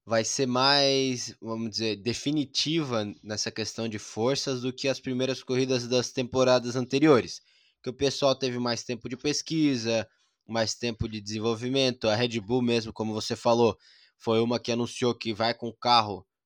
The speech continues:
diferente do que tava indo lá pra Austrália, entendeu? Então, por-, ah, porra, ano passado na Austrália, a Haas pegou P cinco, né?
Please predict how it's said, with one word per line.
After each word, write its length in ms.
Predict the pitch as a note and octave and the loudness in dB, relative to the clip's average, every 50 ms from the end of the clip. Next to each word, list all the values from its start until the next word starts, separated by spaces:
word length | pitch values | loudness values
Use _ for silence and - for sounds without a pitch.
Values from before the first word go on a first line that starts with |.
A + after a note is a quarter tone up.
| _ _ - | _ _ -8
diferente 720 | A2 A2+ - - - C#3 C3+ C3+ C#3+ D#3 D#3+ - - - | -6 -6 -6 0 2 4 4 6 6 4 4 0 -2 -6
do 120 | A2+ A2+ A2+ | -6 -8 -8
que 120 | - A#2+ | -8 -8
tava 360 | - - A#2 A2+ G#2+ A#2 A2+ | -6 -4 -4 -2 -2 -2 -2
indo 160 | A2+ A2 G#2+ G#2+ | -2 -2 -2 -2
lá 100 | G#2+ G#2 | -2 -2
pra 140 | - A#2 | 0 -2
Austrália, 580 | B2 A#2+ - - - D3 D3 C#3+ C#3+ C3+ B2+ B2+ | -2 -2 -2 -2 0 2 4 4 4 4 2 -2
entendeu? 480 | B2+ A#2+ - G#2 G2+ G#2 G#2+ A2+ A#2 - - _ _ _ _ _ _ _ _ _ - | -4 -4 -6 -6 -4 -4 -4 -4 -4 -6 -10 _ _ _ _ _ _ _ _ _ -16
Então, 1300 | A2+ G#2+ - _ B2+ B2 B2+ B2+ C3 C3+ C#3+ C#3+ C#3+ D3 C#3+ C#3+ C#3+ C#3+ C#3+ C#3+ C#3+ C#3 C3+ C3+ C3 C3 | -16 -16 -8 _ -2 0 0 2 2 2 2 2 2 0 0 0 0 0 0 0 0 -2 -2 -4 -4 -4
por-, 160 | - A2+ - _ | -6 -6 -6 _
ah, 320 | A2 G#2 F#2+ F#2+ G2 G2 - _ E2+ - _ _ _ _ _ _ _ _ _ | -6 -6 -6 -8 -12 -14 -16 _ -20 -20 _ _ _ _ _ _ _ _ _
porra, 440 | - A#2+ A2 F#2+ F#2 F#2 F2+ F#2 - - | -6 -4 -4 -2 -4 -4 -4 -6 -6 -4
ano 180 | G2+ A#2 A#2+ G#2+ | -4 -4 -2 0
passado 560 | - G#2+ G2+ - - - A#2 C3 C#3 C#3 B2+ | 2 2 2 2 2 2 2 2 2 2 0
na 80 | A#2 | -2
Austrália, 760 | G#2+ G2 - - G#2+ A2 A2+ B2 C3 C3+ C#3 C#3 C3+ C3+ B2+ B2+ _ _ - - - _ _ _ _ - | -2 -4 -6 -4 0 2 4 4 4 4 4 4 4 4 2 -2 _ _ -20 -20 -20 _ _ _ _ -8
a 640 | G#2+ G#2 G2+ G2+ G2 G2 F#2+ F#2 F#2 F#2 F#2 F#2 F2+ G2+ | -4 -2 -2 -2 -2 -2 -2 -2 -2 -4 -4 -4 -4 0
Haas 280 | G2+ G#2 A2 A#2 - | 2 2 2 2 0
pegou 260 | - - A2+ G#2 A#2 A2 | -2 -6 -4 -4 -4 -4
P 120 | - B2 A#2 | -4 -2 -2
cinco, 380 | - - C3 A#2 G#2 - - F2+ | -2 -2 -2 -2 -2 -4 -6 -6
né? 140 | F2+ F2 | -6 -8